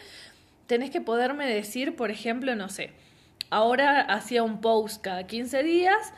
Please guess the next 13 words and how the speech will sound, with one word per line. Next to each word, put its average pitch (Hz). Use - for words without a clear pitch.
y 269
la 269
idea 285
es 269
hacer 285
a 202
partir 240
de 247
esta 226
semana 277
tres 214
posts". -
Ok, 320